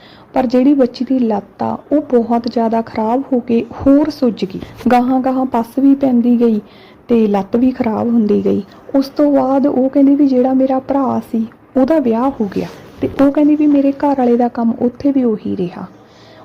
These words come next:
ਉੱਥੇ ਵੀ ਨਹੀਂ ਸੁਧਰਿਆ ਜਾ ਕੇ। ਦਿਨੇ ਗੋਲੀਆਂ ਨਾਲ ਰੱਜੇ ਰਹਿਣਾ, ਰਾਤ ਨੂੰ ਸ਼ਰਾਬ ਪੀ ਲੈਣੀ। ਜਿਹੜਾ ਕੰਮ ਕਰਦਾ ਸੀ ਉਹ ਬਸ ਉਹਨੇ ਆਪਦੇ ਨਸ਼ੇ ਦੇ through ਹੀ ਖਰਾਬ ਕਰ ਦੇਣਾ। ਤੇ ਜਦੋਂ ਮੇਰੇ ਭਰਾ ਦਾ ਵਿਆਹ ਹੋ ਗਿਆ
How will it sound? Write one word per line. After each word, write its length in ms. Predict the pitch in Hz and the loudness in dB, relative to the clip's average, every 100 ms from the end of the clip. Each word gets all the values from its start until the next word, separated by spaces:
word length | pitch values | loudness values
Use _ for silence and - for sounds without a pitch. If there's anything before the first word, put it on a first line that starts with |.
| - | -4
ਉੱਥੇ 280 | 262 - 311 | -4 0 2
ਵੀ 120 | 302 | 6
ਨਹੀਂ 160 | 277 240 | 4 4
ਸੁਧਰਿਆ 460 | - 240 214 233 | -4 -4 0 0
ਜਾ 220 | 226 202 190 | 0 -4 -6
ਕੇ। 180 | 185 175 - - - - | -12 -14 -18 -20 -16 -2
ਦਿਨੇ 240 | 233 240 247 | 2 4 4
ਗੋਲੀਆਂ 400 | 226 220 220 233 | 4 2 0 -2
ਨਾਲ 140 | 240 | 0
ਰੱਜੇ 300 | 226 220 233 | -2 0 0
ਰਹਿਣਾ, 420 | 233 233 247 226 | 0 -2 -2 -2
ਰਾਤ 260 | 220 208 220 | -2 -2 0
ਨੂੰ 120 | 226 | -2
ਸ਼ਰਾਬ 320 | 226 220 208 190 | 0 -4 -4 -6
ਪੀ 140 | - 202 | -4 -4
ਲੈਣੀ। 340 | 196 196 196 202 - - - - | -2 -2 -4 -8 -16 -20 -10 0
ਜਿਹੜਾ 320 | 233 233 269 | 2 4 2
ਕੰਮ 260 | 269 240 | 0 -2
ਕਰਦਾ 380 | 233 220 214 220 | -2 -4 -2 -4
ਸੀ 280 | 220 233 226 226 | -4 -4 -4 0
ਉਹ 140 | 240 | 0
ਬਸ 260 | 240 233 233 | 0 -2 -2
ਉਹਨੇ 220 | 226 240 | 0 0
ਆਪਦੇ 240 | 226 226 | 0 0
ਨਸ਼ੇ 320 | 214 208 226 | 0 0 0
ਦੇ 120 | 220 226 | 0 -2
through 280 | - 226 | -2 0
ਹੀ 100 | 240 | 0
ਖਰਾਬ 360 | 254 - 202 220 | 0 -2 -2 -2
ਕਰ 220 | 226 185 180 | -4 -6 -6
ਦੇਣਾ। 260 | 180 185 196 | -8 -8 0
ਤੇ 100 | 269 | 2
ਜਦੋਂ 260 | 233 247 262 | 4 4 4
ਮੇਰੇ 180 | 269 277 | 4 2
ਭਰਾ 300 | 277 285 247 | 0 -2 0
ਦਾ 160 | 240 | 0
ਵਿਆਹ 300 | 240 220 226 | 0 0 0
ਹੋ 240 | 277 254 233 | 0 0 2
ਗਿਆ 280 | 220 220 | 0 -2